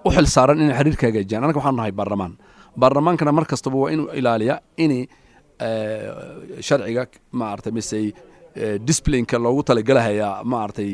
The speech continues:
eh, wasaarad kastaba, eh, shaqada ay qabanayso. Maxaa yeelay wasaaradda, eh, foreign affairs mise arrimaha, eh, xiriirka, eh, eh, eh, muxuu ahaa, waddamaha dibadda inay muhiim tahay. Maxaa yeelay annaka x-,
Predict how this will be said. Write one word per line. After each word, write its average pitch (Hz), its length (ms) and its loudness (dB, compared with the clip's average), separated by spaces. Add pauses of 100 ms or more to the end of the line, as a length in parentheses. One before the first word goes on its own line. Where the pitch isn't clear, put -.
(120)
eh, 101 300 -8
wasaarad 123 380 4
kastaba, 107 340 -4 (460)
eh, - 180 -8
shaqada 147 280 0
ay 117 60 0
qabanayso. 113 360 -2
Maxaa 120 160 0
yeelay 151 120 6
wasaaradda, 139 520 4 (420)
eh, 113 180 0
foreign 147 340 4
affairs 127 360 0
mise 120 180 -4
arrimaha, 117 360 2 (400)
eh, 104 200 -4
xiriirka, 123 340 0
eh, 101 460 -4 (140)
eh, 92 500 -8 (280)
eh, 113 100 -6
muxuu 110 220 0
ahaa, 110 280 0
waddamaha 110 420 0 (420)
dibadda 135 280 4 (520)
inay 175 220 8
muhiim 143 260 6
tahay. 87 240 -6 (680)
Maxaa 147 260 2
yeelay 151 380 4 (360)
annaka 156 260 0
x-, 101 100 -10